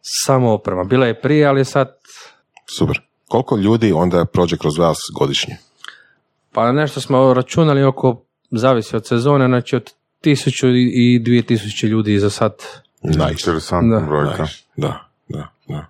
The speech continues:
Speaker 1: Al svaki, al to sa svakim čovjekom, ono, bilo je
Speaker 3: Mhm.
Speaker 1: tih Belgijanaca, vrate, ode u Belgiju, za tjedan dana, evo ga nazad na avionu, on je došao tu za Božić ponovo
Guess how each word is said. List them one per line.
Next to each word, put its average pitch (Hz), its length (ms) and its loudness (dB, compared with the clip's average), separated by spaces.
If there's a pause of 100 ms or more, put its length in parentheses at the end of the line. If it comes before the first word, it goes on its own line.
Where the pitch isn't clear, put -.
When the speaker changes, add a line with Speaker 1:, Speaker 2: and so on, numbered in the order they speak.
(340)
Speaker 1:
Al 117 200 0
svaki, 127 400 0
al 104 100 -2
to 135 160 -2
sa - 140 -4
svakim 156 340 -2
čovjekom, 143 440 0
ono, 123 200 2
bilo 131 220 2
je 127 140 2
Speaker 3:
Mhm. 98 80 -8
Speaker 1:
tih 123 180 -2
Belgijanaca, 127 760 0 (560)
vrate, 143 420 0
ode 135 180 2
u 123 160 0
Belgiju, 151 480 0
za 135 100 0
tjedan 143 260 -2
dana, 143 180 0
evo 139 180 2
ga 131 100 2
nazad 110 280 -2
na 107 100 -6
avionu, 113 260 0
on 127 120 2
je 127 60 2
došao 131 320 -2
tu 143 160 0
za 120 120 2
Božić 123 380 0
ponovo 139 760 2